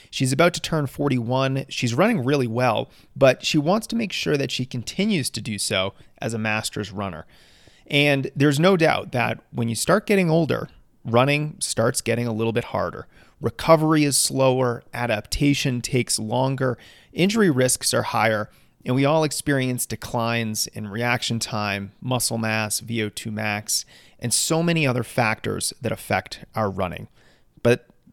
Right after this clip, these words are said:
that doesn't mean we give up. That doesn't mean that we hang up the racers and leave running to the kids. <laughs> No, we will not go gently into that good night. We must continue to test ourselves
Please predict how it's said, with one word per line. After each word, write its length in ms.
that 160
doesn't 240
mean 200
we 120
give 220
up. 320
That 140
doesn't 260
mean 340
that 180
we 300
hang 300
up 160
the 100
racers 720
and 180
leave 280
running 300
to 120
the 80
kids. 640
<laughs> 40
No, 800
we 180
will 200
not 460
go 180
gently 540
into 220
that 260
good 180
night. 280
We 100
must 220
continue 680
to 100
test 400
ourselves 720